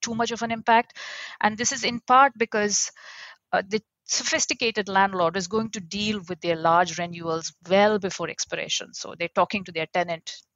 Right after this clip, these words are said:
twelve, eighteen months before they're scheduled to leave. And so they have a good sense of whether the tenant plans to be there or not. Uh, but what we are s-, observing at the margins is there are some amount of consolidation of office spaces. So if you had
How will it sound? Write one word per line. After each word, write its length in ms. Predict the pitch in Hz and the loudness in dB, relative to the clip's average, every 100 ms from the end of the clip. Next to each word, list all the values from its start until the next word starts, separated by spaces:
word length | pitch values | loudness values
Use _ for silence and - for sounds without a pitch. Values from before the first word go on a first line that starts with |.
| _ | _
twelve, 320 | - 202 196 185 - | 2 4 4 2 -6
eighteen 300 | 170 190 175 | -10 -10 -10
months 320 | 175 185 - | -10 -6 -8
before 360 | 170 - 175 | -8 -6 -6
they're 260 | 160 160 160 - | -2 -4 -4 -8
scheduled 440 | - - 165 180 175 | -10 -8 -8 -10 -12
to 80 | |
leave. 240 | 202 247 - _ - - - - | -10 -6 -8 _ -14 -12 -10 -2
And 120 | 196 | -2
so 80 | 226 | 0
they 120 | 202 | 0
have 160 | 196 190 | 0 0
a 40 | |
good 160 | 185 196 | -2 -4
sense 280 | - 180 180 | -2 -2 -4
of 80 | |
whether 180 | 165 165 | -10 -10
the 100 | 165 | -10
tenant 340 | 165 175 170 170 - | -8 -8 -6 -10 -2
plans 260 | 170 160 | -2 -2
to 80 | - | -4
be 180 | 165 170 | -8 -6
there 220 | 160 165 | -2 0
or 80 | 196 | 0
not. 300 | 220 269 311 - - - - - | 2 2 0 -6 -16 -14 -14 2
Uh, 240 | 202 202 | 6 8
but 200 | 202 262 247 | 8 4 4
what 180 | 254 277 | 2 0
we 120 | 285 | 0
are 20 | 285 | -4
s-, 320 | 233 - - 226 - | -4 -6 -6 -6 -2
observing 520 | 214 233 269 269 254 | 0 4 4 4 0
at 100 | 220 | 0
the 60 | |
margins 500 | 208 226 233 233 214 | 4 6 6 0 -2
is 320 | 196 196 190 - | 0 0 0 -2
there 180 | 196 | 2
are 80 | 190 | 2
some 300 | 185 - 220 | 2 2 4
amount 260 | 220 208 202 | 4 2 -2
of 100 | 196 | -4
consolidation 720 | 202 180 208 208 226 220 220 | -6 0 2 2 2 0 -2
of 140 | 214 | 0
office 240 | 202 185 202 | 0 0 -2
spaces. 420 | - 196 180 196 | -4 -4 -4 -4
So 140 | - | -6
if 220 | 175 - 175 | -8 -12 -14
you 100 | 170 | -8
had 160 | 165 | -8